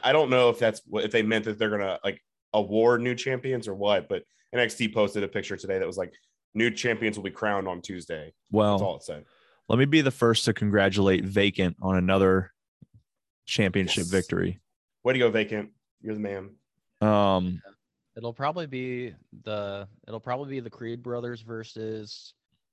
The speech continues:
Speaker 3: Deadly Party, or what did you just
Speaker 2: Pretty
Speaker 3: say?
Speaker 1: Pretty
Speaker 2: Deadly.
Speaker 1: Deadly.
Speaker 3: <laughs>
Speaker 1: Jesus,
Speaker 3: Pretty
Speaker 1: dude.
Speaker 3: Deadly.
Speaker 1: Have you never watched a Pretty Deadly match?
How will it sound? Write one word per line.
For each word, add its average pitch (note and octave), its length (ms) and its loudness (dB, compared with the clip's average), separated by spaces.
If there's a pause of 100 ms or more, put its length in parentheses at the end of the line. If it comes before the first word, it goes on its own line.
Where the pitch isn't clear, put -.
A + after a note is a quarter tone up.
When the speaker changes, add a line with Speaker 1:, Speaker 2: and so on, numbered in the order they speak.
(540)
Speaker 3:
Deadly A2+ 400 -8
Party, B2 440 -8
or C3+ 120 -10
what G#2 180 -10
did C3 100 -4
you G2+ 80 0
just - 120 -6
Speaker 2:
Pretty - 160 6
Speaker 3:
say? - 100 6
Speaker 1:
Pretty D#3+ 180 6
Speaker 2:
Deadly. G#2 100 6
Speaker 1:
Deadly. B2 720 2 (100)
Speaker 3:
<laughs> - 120 -12
Speaker 1:
Jesus, C3+ 420 -4
Speaker 3:
Pretty A2+ 180 -2
Speaker 1:
dude. B2 160 -4
Speaker 3:
Deadly. D3+ 180 -8 (1040)
Speaker 1:
Have B2+ 100 -4
you C#3+ 80 -2
never D3 220 4
watched C#3 320 2
a C3+ 40 0
Pretty C3 260 -2
Deadly A#2+ 300 0
match? C3+ 460 -8